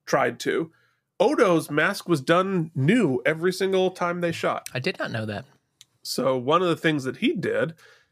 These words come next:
Speaker 1: is when he was able to pull it off all in one piece, he saved it and auctioned them off for charity.
Speaker 2: Interesting.
Speaker 1: So
Speaker 2: Great
Speaker 1: you
Speaker 2: idea.
Speaker 1: can actually, you can actually go and get one of Odo's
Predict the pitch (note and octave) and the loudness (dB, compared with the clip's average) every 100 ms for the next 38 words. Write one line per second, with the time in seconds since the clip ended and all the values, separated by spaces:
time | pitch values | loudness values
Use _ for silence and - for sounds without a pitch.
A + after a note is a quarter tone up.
0 | _ D3 C3+ B2 - B2+ D#3 F3 F#3 D3 | _ 0 2 0 -4 0 2 2 2 4
1 | E3 D#3 D3 D3 C#3+ C3 - - F3+ C#3+ | 6 6 6 6 4 0 -4 2 4 6
2 | A#2+ A#2+ F3 - - _ - C3 C#3 C3+ | 4 4 2 -2 -14 _ 0 2 2 2
3 | C3 B2+ A#2+ B3 B3 - - - F#3+ A3+ | 0 0 0 -2 0 -2 0 0 0 0
4 | A2+ C3+ - C3 A#2 C3 - D#3+ D#3+ E3 | -2 -4 -4 -2 0 0 -2 -2 -2 -2
5 | E3+ E3 C4 C#4 - _ _ _ - - | -4 -2 -2 -4 -8 _ _ _ -14 -6
6 | E4+ G4+ - - D3+ B3+ D#4+ D#3 D#3 D#3+ | -2 -2 -4 -2 2 4 4 4 6 4
7 | - F3+ E3 C#3+ E3 D#3 E3+ E3 E3 C#3+ | 4 4 6 4 0 2 2 2 2 6
8 | D3 D3 B2+ C#3 F#3 - - B2 C3 C3+ | 6 6 2 4 4 2 -6 -2 2 4
9 | C3+ B2+ A2+ - C#3 C3 B2+ B2+ - - | 6 4 0 0 2 6 6 4 0 -10